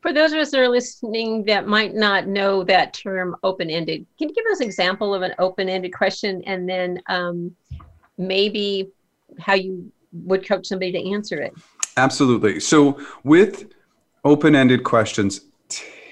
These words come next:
Speaker 2: typically there's a few ways that open-ended questions start.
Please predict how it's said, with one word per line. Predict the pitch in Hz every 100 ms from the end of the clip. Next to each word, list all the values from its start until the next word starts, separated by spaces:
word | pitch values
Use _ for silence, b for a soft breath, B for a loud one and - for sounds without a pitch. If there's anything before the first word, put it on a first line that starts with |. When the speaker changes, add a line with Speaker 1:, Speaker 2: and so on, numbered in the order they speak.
| -
Speaker 2:
typically | 160 160 110 95 80 - _ _
there's | 117 123 117 113 117 - -
a | 117 -
few | - 165 175
ways | 139 123 -
that | 110
open-ended | 104 104 98 90 90
questions | - 90 87 - 98 92
start. | - - 80 80